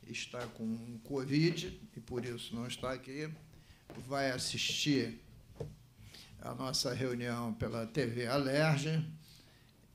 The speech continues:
e qualquer questão que ele queira levantar,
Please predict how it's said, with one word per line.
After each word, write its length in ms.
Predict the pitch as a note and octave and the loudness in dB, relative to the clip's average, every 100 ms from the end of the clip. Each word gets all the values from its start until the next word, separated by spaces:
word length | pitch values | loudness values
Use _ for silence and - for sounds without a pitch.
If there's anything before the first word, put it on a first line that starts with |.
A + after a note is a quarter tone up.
| - | -14
e 540 | B2 B2 C3+ C3 C3+ C3+ | -8 -4 -2 -2 -2 -4
qualquer 380 | - A#2+ A#2+ C#3 | -4 -4 -2 -4
questão 500 | - B2+ - B2 B2 | 0 0 0 -4 -6
que 80 | A#2+ | -4
ele 180 | A#2+ A#2 | -4 -4
queira 380 | A2+ A2+ A#2+ A2+ | -4 -2 -2 -4
levantar, 840 | A#2 B2+ C#3+ C3 - B2+ C#3+ | -4 -2 -2 -2 -2 -2 -2